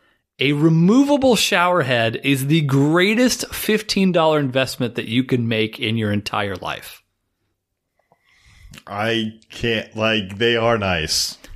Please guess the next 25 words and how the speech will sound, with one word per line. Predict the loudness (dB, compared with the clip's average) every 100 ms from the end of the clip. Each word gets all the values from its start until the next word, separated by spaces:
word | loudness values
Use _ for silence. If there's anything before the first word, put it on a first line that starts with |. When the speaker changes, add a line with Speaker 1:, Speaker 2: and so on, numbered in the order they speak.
| -10
Speaker 1:
They're | 0 2
the | 2
best. | 2 2 0 -2 -10 -8
If | 0
you | 2
do | 4 4
not | 4 2 2 0
have | -2 0 0
a |
removable | 2 2 2 2 0 0
shower | 0 0 0
head, | 0 -2 -4 -8 _ _ _ _ _ _ -8
your | -2 4 6 8 8 4 2 -6 -14
butthole | -10 -2 0 0 2 2 4 0 -4 _ _ _ _ -2
is | 0 0
probably | -4 -2 -2 0 0
disgusting. | 0 0 -2 -4 -6 -8 -14 -14 -14 -18 -20 -8 -6
<laughs> | -6 -8 -12 -6
I'm | 0
just | 0 2
gonna | 2 2
say | 2 2 2
it. | 0 -2
Like, | -2 -2
until, | -2 -4 0 4 4 2 -4